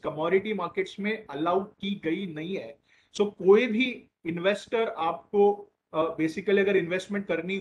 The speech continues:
हो और कोई पीएमएस आपको ये offer कर रहा हो तो हमेशा याद रखें कि commodity markets में आप पीएमएस के through investment नहीं कर सकते। अगर वैसा कोई offer कर रहा है तो हमेशा वो risk आपके लिए वहां पे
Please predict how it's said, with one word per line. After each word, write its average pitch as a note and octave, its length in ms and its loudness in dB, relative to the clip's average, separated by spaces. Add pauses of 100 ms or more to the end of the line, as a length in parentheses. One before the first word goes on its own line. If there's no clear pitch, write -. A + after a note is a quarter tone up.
हो F#3+ 100 6 (140)
और F#3+ 180 2
कोई A3+ 220 -4 (120)
पीएमएस A3+ 480 2
आपको G3 320 0
ये F#3+ 100 -2
offer F#3 280 -6
कर E3+ 160 -6
रहा E3 140 -2
हो F#3 100 2
तो F#3+ 100 -4
हमेशा E3 340 -6
याद E3 260 -4
रखें E3+ 300 -2
कि A#3+ 220 -8 (320)
commodity G#3+ 480 2
markets G#3 520 -2
में G3 360 -6
आप E3+ 300 -4
पीएमएस G#3+ 460 -2
के G#3 140 -14
through G3 220 -12
investment E3+ 520 -12
नहीं C#3+ 180 -16
कर D3 140 -10
सकते। - 380 -16 (380)
अगर E3 180 0
वैसा D#3+ 280 -2
कोई F#3+ 140 4
offer F3+ 340 0
कर F3+ 140 -2
रहा G3 160 2
है A3+ 140 2
तो A3+ 100 0 (160)
हमेशा E3 440 -6 (220)
वो E3 240 -6
risk A3 480 -2
आपके D3+ 300 -6
लिए D#3 320 -2
वहां C3+ 160 -10 (100)
पे D#3 100 -6